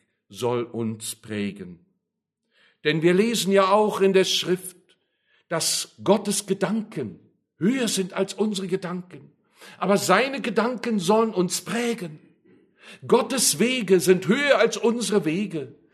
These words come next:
aber seine Wege sollen wir gehen, nicht die unsrigen, damit wir ihm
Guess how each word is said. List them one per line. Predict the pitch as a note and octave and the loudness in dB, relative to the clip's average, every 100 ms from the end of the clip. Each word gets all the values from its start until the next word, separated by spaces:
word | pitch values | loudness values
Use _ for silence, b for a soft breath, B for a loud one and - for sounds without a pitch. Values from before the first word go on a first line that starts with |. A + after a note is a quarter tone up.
| B B | B B
aber | E3+ E3 E3 | 2 4 4
seine | F#3+ G3+ B3+ B3 F#3+ | 6 4 4 2 2
Wege | G#3 A3+ G#3 | 2 2 2
sollen | F3 F3+ E3+ D#3 | 4 4 4 2
wir | E3 | 0
gehen, | E3 A#3+ B3 F3+ A#2 G#2 _ _ _ _ - | 0 -2 -2 -4 -8 -16 _ _ _ _ -12
nicht | C3 C3+ | -12 -10
die | B2 | -8
unsrigen, | F3 G#3 G3+ E3+ E3 D#3+ D#3 _ _ _ _ _ _ - | -4 -4 -4 -8 -10 -14 -14 _ _ _ _ _ _ -8
damit | C#3 C#3 C3+ | -6 -6 -4
wir | A2 - | -6 -6
ihm | D3+ E3+ F3+ F3 D#3+ C3 | -4 -2 2 2 0 -6